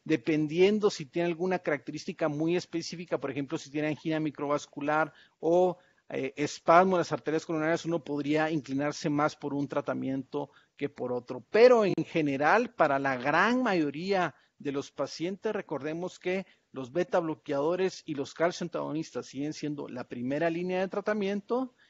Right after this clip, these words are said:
y de estos pareciera que los beta bloqueadores con el estudio tips parecen tener un beneficio adicional en cuanto a la reducción de los cuadros de isquemia.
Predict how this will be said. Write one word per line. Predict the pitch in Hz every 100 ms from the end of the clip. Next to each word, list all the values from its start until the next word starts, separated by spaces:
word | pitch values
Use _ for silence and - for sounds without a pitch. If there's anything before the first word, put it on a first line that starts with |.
| _ -
y | 180 208
de | 202 165 170 190
estos | 185 - 233 -
pareciera | - 147 143 - 165 185 196
que | - 185 220 220 _ _
los | 139 143 127
beta | 160 156 175
bloqueadores | 160 160 - 151 151 160 127 -
con | 135
el | 123
estudio | 131 - 160 170 160
tips | 190 165 -
parecen | 170 160 175
tener | 160 147 147 160 185 202
un | 180 165 180 180 160 _ -
beneficio | - 170 165 147 - 208 220 - 202 185
adicional | 147 147 135 - 147 160 190 -
en | 170 165
cuanto | - 160 156 156
a |
la | 151
reducción | 147 139 131 120 - 151 147 139 _ -
de | 151
los | 127 123
cuadros | - 131 123 123
de | -
isquemia. | - - - _ -